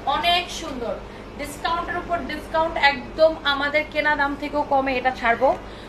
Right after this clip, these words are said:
আহ, ব্যথা পাইছে আপু, আর আমার হচ্ছে আ-, আঙ্গুলের ভিতর গ্লাস ঢুকে গেছে, এটা এখন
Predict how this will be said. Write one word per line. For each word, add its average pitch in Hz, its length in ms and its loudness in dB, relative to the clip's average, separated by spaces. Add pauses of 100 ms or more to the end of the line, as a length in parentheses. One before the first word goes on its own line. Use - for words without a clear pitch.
(120)
আহ, 262 260 8
ব্যথা 294 280 4
পাইছে 349 300 4
আপু, 320 180 0
আর 294 160 4
আমার 277 260 2
হচ্ছে 302 200 -4
আ-, 254 280 2
আঙ্গুলের 277 300 0
ভিতর 269 160 2
গ্লাস 226 340 4
ঢুকে 233 200 0
গেছে, 202 200 -4
এটা 220 120 4
এখন 247 180 -2